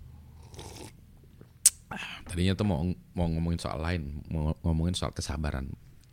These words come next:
Tapi itu topik, eh, lain kali ya. Sama beratnya juga sih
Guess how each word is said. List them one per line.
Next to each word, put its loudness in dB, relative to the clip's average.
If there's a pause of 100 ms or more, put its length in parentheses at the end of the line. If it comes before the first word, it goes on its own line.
(680)
Tapi 4
itu 2
topik, 0 (540)
eh, -2
lain -2
kali -8
ya. -12 (880)
Sama 2
beratnya 0
juga 0
sih -2